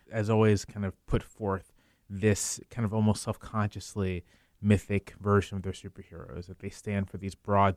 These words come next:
themes, um, and these broad ideas, and they interact, um, in a world, uh, where that's understood by everyone. Marvel on the other hand, has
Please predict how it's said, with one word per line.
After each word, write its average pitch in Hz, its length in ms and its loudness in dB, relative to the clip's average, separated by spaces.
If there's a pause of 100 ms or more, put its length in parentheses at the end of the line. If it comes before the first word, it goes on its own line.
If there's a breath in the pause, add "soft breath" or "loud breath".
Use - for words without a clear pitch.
(100)
themes, 90 520 -10 (420)
um, 92 260 -4
and 90 140 -4
these 95 120 -4
broad 101 300 0
ideas, 92 840 -6
and 92 340 -6
they 92 80 -6
interact, 95 640 -4 (400)
um, 90 320 -10
in 95 80 -8
a 98 80 0
world, 92 460 -2 (480)
uh, 87 420 -8
where 104 260 4
that's 104 280 0
understood 104 440 -6
by 87 160 -8
everyone. 90 500 -14 (440)
Marvel 110 640 8 (440)
on 104 140 0
the 101 100 2
other 98 160 0
hand, 92 480 -4 (160)
has 95 480 -4